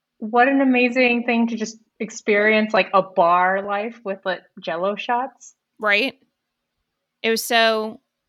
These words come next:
Speaker 2: I
Speaker 1: I
Speaker 2: mean,
Speaker 1: never
Speaker 2: I don't
Speaker 1: had a
Speaker 2: wanna say
Speaker 1: problem with those.
Speaker 2: normal. I'm not, like, going to take Jell-O shots on the reg over here,
Speaker 1: You
Speaker 2: but
Speaker 1: could.
Speaker 2: it still felt nice.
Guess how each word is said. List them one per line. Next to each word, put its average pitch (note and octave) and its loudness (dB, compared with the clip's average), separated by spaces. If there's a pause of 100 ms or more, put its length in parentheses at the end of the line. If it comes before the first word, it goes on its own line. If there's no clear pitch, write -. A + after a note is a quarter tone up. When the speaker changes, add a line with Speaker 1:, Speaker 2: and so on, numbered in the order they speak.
(800)
Speaker 2:
I B3+ -2
Speaker 1:
I - -2
Speaker 2:
mean, C#4+ 0
Speaker 1:
never F4 2
Speaker 2:
I - 2
don't - 2
Speaker 1:
had - -2
a - 0
Speaker 2:
wanna - 0
say - 2
Speaker 1:
problem G#3+ 2
with F#3+ -4
those. G3+ 0
Speaker 2:
normal. G#3 2 (460)
I'm A3+ -4
not, A#3 2
like, G#3+ 2
going G#3+ 0
to F#3+ -4 (580)
take A3 -4
Jell-O F#3+ 0
shots F#3 -2
on F#3+ 0
the E3+ -6
reg G3 0
over F3 -4
here, E3 -2 (340)
Speaker 1:
You E4 -10
Speaker 2:
but F#3 2
Speaker 1:
could. A3 -8 (360)
Speaker 2:
it G4+ -2
still A#4 -2
felt D#4+ -2
nice. G#3+ -4